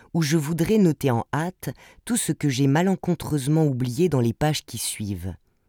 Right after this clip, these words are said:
Par exemple, l'architecture florentine, les différents types de vins et les diverses façons de lier la vigne,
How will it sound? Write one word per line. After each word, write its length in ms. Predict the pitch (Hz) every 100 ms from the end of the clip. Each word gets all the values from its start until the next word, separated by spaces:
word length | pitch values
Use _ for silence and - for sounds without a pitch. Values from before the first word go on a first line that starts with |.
| _ -
Par 180 | 147 139
exemple, 580 | 120 113 127 117 120 - - - -
l'architecture 840 | 131 - 147 127 120 - - 123
florentine, 840 | - 117 117 - - 165 180 151 _ - - -
les 140 | 123
différents 500 | 110 135 - 139 131
types 280 | - - 113
de 100 | 123
vins 280 | 113 127 151
et 80 | 127
les 140 | 107
diverses 580 | 101 113 131 120 - 107
façons 380 | - 110 - 131
de 140 | 107
lier 360 | 101 104 107 104
la 140 | 104
vigne, 520 | 92 107 160 185 117